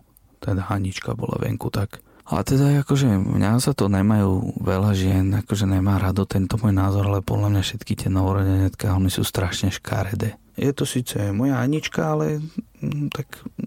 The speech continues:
nebola pekná, no, keď vyliezla. Potom ju odvážili, zabalili, dali ju k nám, samozrejme. Mňa napadlo, že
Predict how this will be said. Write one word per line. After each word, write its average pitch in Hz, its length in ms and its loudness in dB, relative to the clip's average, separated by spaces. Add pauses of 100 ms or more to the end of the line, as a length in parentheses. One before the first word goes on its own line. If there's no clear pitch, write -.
(140)
nebola 143 400 0
pekná, 104 320 -2
no, 98 160 0
keď 95 240 -4
vyliezla. 98 560 0 (400)
Potom 113 320 0
ju 101 80 2
odvážili, 131 480 2
zabalili, 123 560 2
dali 113 320 2
ju 101 80 0
k - 160 -4
nám, 113 160 4
samozrejme. 107 800 2 (240)
Mňa 104 160 4
napadlo, 107 480 2
že 107 400 0